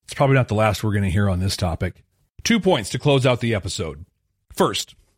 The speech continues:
remember when I said Sheridan and Lockley's command agreement lasted all of twenty-nine minutes?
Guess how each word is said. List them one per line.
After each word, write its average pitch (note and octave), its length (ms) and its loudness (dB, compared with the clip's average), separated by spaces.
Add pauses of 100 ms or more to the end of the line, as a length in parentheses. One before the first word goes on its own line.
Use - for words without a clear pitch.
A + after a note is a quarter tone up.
remember A3+ 240 0
when E4+ 120 2
I B3+ 60 2
said G3+ 220 2
Sheridan D#3 480 2
and B2 120 2
Lockley's B2 420 2
command A#2+ 400 0
agreement C3 440 0
lasted G#2 300 -4
all G#2 160 0
of G#2 120 0
twenty-nine G#2+ 520 -2
minutes? A2 420 -4